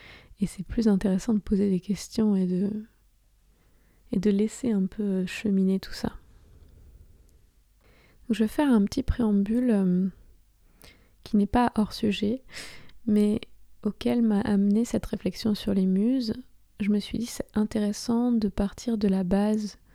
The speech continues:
de partir de comment moi je considère que la créativité surgit pour que vous compreniez un peu mon regard.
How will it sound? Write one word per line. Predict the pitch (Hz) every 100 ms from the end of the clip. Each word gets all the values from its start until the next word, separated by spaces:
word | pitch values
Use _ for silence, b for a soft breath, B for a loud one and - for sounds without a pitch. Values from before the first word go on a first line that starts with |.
| b b b b -
de |
partir | 190 196 - 247
de | 214
comment | 196 - 208 202
moi | 202 196 220
je | 233 208
considère | - 202 - - 196 202 226 -
que | -
la | 202
créativité | 196 - 196 - 202 190 208
surgit | 185 - 196 190 202 240
pour | -
que | - 202
vous | 196
compreniez | - 196 - 208 226
un | 202
peu | 190 - 226 240 B B B B
mon | 220 202
regard. | 202 196 185 196